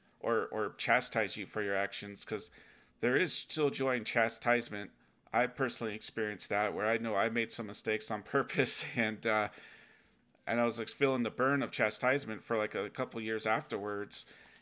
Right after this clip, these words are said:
and I was, uh, really grateful for it, because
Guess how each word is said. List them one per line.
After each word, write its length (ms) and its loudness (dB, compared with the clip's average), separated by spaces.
and 400 2
I 200 8
was, 400 0
uh, 380 2
really 260 2
grateful 380 0
for 300 0
it, 80 -4
because 500 0